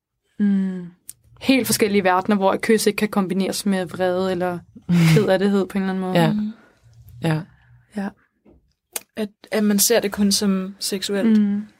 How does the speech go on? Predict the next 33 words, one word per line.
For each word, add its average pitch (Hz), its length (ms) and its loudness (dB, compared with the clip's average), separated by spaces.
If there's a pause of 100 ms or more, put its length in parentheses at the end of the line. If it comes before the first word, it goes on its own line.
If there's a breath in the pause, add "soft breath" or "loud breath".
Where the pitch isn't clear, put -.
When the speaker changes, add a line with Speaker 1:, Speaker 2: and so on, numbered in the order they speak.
(920 loud breath)
Speaker 3:
Jeg 214 120 0
har 220 60 2
også 214 180 2
et 214 80 -2
spørgsmål 196 540 -2
til 196 200 -2
jer. 196 180 0 (180)
Altså, 202 300 0 (480 loud breath)
har 220 120 -2
I 208 60 4
så 208 180 0 (100)
oplevet, 220 600 0
eller 190 140 -8
det 185 140 -12
har 180 100 -10
I 180 80 -8
sikkert, 185 340 0
men 196 180 2
sådan, 196 380 0 (360 loud breath)
den 226 200 0
der 208 180 2
tomhed 214 640 0 (360)
og 208 240 2
Speaker 1:
Åh. 220 120 -2 (200)
Speaker 3:
skam, 208 440 -2 (500)
efter 180 380 2
Speaker 2:
Mm. 202 60 4
Speaker 3:
man 190 160 2
så 180 200 -2 (160)
har 190 140 -6
done 180 300 -2
the 180 100 -6
deed? 180 260 -8